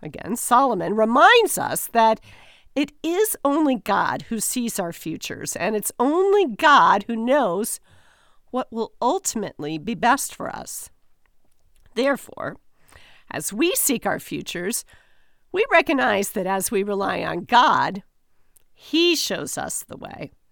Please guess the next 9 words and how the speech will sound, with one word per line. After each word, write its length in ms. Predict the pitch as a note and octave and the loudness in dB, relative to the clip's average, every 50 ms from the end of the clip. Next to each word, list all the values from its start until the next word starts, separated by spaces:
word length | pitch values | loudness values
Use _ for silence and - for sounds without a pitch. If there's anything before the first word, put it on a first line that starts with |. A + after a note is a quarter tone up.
| _ _ _ _ _ _ _ _ _ _ _ _ - | _ _ _ _ _ _ _ _ _ _ _ _ -16
"Thy 500 | D#3+ D#3 F3+ G3+ G3+ G3 G3+ G#3 A#3 B3 | -14 -12 -2 2 6 6 8 8 8 6
will 460 | A#3+ B3+ B3 B3+ B3+ A#3 C4 C#4+ C#4+ A4+ _ _ _ _ - | 4 0 -2 -2 -2 -2 -4 -4 -6 -10 _ _ _ _ -8
be 140 | G#3 A#3 | -8 -6
done, 440 | G#3 A3 A3 G#3+ G#3+ G3+ G3+ A3 G#3 E3 | -4 -4 -4 -4 -4 -4 -4 -4 -6 -6
not 480 | D3+ - - D#3+ D#3+ - - - - - _ _ _ _ _ | -6 -8 -6 -8 -8 -10 -12 -14 -18 -20 _ _ _ _ _
my 920 | - E3 D#3 D3+ D3+ D3 - - A#2 - - D3+ D3+ F3+ G#3+ A#3+ A#3+ A#3 - _ | -12 -10 -8 -8 -8 -8 -8 -8 -6 -4 -4 -4 -4 -4 -4 -4 -6 -8 -10 _
will 320 | A3 F#3 F3+ F#3 F#3+ G3+ G3 | -12 -10 -8 -6 -6 -6 -6
be 160 | - G#3 G3+ | -6 -8 -10
done." 440 | F#3+ G3+ G3 F3 F3+ F#3+ F#3+ A3+ | -6 -6 -6 -4 -4 -4 -6 -6